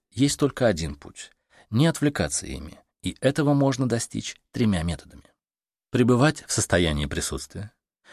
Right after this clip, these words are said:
не следовать за мыслями или не создавать дополнительные мысли, например, мысль не следовать за ними, и не позволять им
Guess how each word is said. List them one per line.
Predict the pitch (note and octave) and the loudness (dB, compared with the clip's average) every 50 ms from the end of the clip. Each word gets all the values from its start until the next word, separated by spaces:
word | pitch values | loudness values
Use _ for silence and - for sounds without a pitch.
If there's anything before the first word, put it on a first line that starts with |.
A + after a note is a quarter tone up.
| - - _ - | -20 -18 _ -2
не | G2 A2 C3 D3+ | 2 4 4 4
следовать | C#3+ - C#3+ C3+ C3+ B2+ C3 B2+ B2+ | 4 4 4 4 4 4 4 2 2
за | A2+ B2+ A#2+ | 2 2 4
мыслями | A#2 A2 G#2 - - - A2 G#2+ G#2+ G2+ - _ | 4 2 0 0 -2 -2 -2 -4 -4 -6 -6 _
или | - A2+ A2 G#2 | 0 2 4 4
не | G2 F#2+ G2+ | 4 4 2
создавать | G2 - G2 E2+ F2 F#2 E2+ D#2 D2+ - - - | 2 0 -2 0 0 0 2 0 0 -2 -4 -4
дополнительные | - A2 - - G2+ E2+ D#2+ D2+ C#2+ C#2 - E2 D#2 E2 E2+ E2+ | -2 0 4 4 4 4 2 -2 -4 -4 -4 -4 -2 0 0 0
мысли, | F#2+ G2+ F#2+ - - - G#2 G#2+ G#2+ _ _ _ | 0 0 -2 -4 -6 -6 -8 -8 -10 _ _ _
например, | - G2+ F#2 - F2+ F2 F2+ G#2 A#2 A#2+ - - | -4 -2 -2 0 0 2 2 2 2 0 0 0
мысль | G#2 G#2 A2 A2 - - - - - - | 0 2 2 2 0 -2 -6 -8 -6 -2
не | B2+ A2+ G#2+ | 0 0 0
следовать | - - - C2 C2 C2+ C#2+ D2+ D2 | 0 -2 -2 -4 -4 -4 -4 -4 -2
за | - F#2 | 0 0
ними, | G2 G#2 G#2+ A2+ C3 C3+ _ _ _ _ _ - - - - - _ - | 0 0 0 -4 -6 -8 _ _ _ _ _ -20 -20 -20 -20 -16 _ 0
и | B2 C3+ | 2 4
не | C#3+ C#3+ B2+ | 4 4 4
позволять | - F#2+ E2+ E2+ D2+ C#2+ E2 A2+ C3+ D3 - | 2 0 0 2 2 4 6 4 4 4 2
им | D#3 D3+ C#3+ | -2 -2 -2